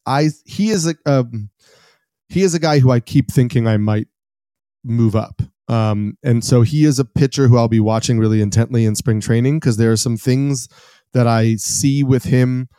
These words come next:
that I think could lead to more consistency. So if people are wondering, the things that I'm looking for with Bradish, um, I do like the curveball.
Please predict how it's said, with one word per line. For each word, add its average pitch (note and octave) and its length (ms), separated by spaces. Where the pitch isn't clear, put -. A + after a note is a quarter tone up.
that A2 360
I C3+ 60
think C#3 260
could D#3+ 280
lead C3+ 240
to C3 100
more A#2 160
consistency. - 720
So B2+ 320
if C3 140
people G3+ 260
are E3+ 80
wondering, A2+ 400
the G#2+ 80
things D3 260
that B2+ 80
I'm A#2 140
looking G#2+ 300
for A2+ 140
with G#2 160
Bradish, G#2 500
um, A2+ 240
I F#3 140
do B2+ 260
like C#3+ 220
the E3 80
curveball. E3 500